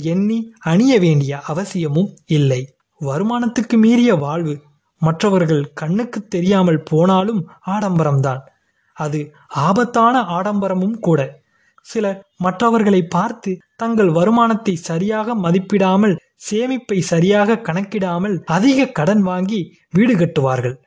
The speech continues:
பிறகு அதை வாடகைக்கு விட்டு கடனை அடைப்பார்கள். அனுபவிக்க வேண்டிய காலத்தை கஞ்சத்தனம் பிடித்து வரக் வரக்கென்று பத்தியம் இருந்தும் பட்டினி இருந்தும் கழிப்பார்கள். சிலரோ வருமானம் எவ்வளவு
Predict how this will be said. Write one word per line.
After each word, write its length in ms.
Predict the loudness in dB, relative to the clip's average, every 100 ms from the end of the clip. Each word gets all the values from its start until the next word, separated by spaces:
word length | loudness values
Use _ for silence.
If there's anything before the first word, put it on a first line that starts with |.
| _ _ _
பிறகு 280 | -6 -4 -2 0
அதை 240 | 2 2 2
வாடகைக்கு 600 | 0 0 0 -2 -4 -6
விட்டு 280 | -6 -6 -8 -8 _ _ -6
கடனை 380 | 0 2 2 2
அடைப்பார்கள். 580 | 0 -2 -8 -10 -12 -18 _
அனுபவிக்க 680 | -6 0 2 2 0 0 2
வேண்டிய 360 | 2 2 0 -4
காலத்தை 500 | -6 -6 -6 -6 -8 -8 _ _ _
கஞ்சத்தனம் 600 | 0 2 2 -2 -4 -2
பிடித்து 400 | -4 -6 -8 -10 -10 -12 _ _ -2
வரக் 360 | 0 0 -2 -2
வரக்கென்று 600 | 0 -2 -6 -4 -2 -4 -6 _ _
பத்தியம் 520 | -4 -2 2 4 4
இருந்தும் 460 | 4 2 0 -4 -6 _ _ _ _
பட்டினி 400 | -4 -2 0 4
இருந்தும் 440 | 4 4 4 2 -4 -8
கழிப்பார்கள். 640 | -6 -6 -6 -8 -4 -6 -8 _ _ _
சிலரோ 480 | -4 -2 0 -2 -4 -6 _ _ _ -4
வருமானம் 680 | 0 2 4 4 2 0 -2
எவ்வளவு 540 | -4 -4 -4 -2 -2